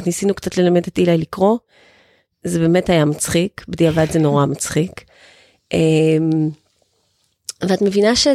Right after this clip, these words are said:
שכל דבר יש את הקצב שלו, אני לא יודעת, זאת אומרת, כל ילד שלי, אין לי מושג, והם גם שלושתם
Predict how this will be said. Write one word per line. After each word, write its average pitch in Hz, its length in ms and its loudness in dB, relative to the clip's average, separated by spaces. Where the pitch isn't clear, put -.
שכל 240 540 0
דבר 214 320 0
יש 220 120 -2
את - 60 -8
הקצב 220 240 -4
שלו, 190 240 0
אני 185 160 2
לא 208 60 2
יודעת, 220 580 -2
זאת - 140 -8
אומרת, 180 240 -2
כל 240 240 0
ילד 214 320 2
שלי, 262 380 0
אין 220 120 2
לי 359 140 4
מושג, 240 540 0
והם 180 280 0
גם 185 200 0
שלושתם 233 560 -2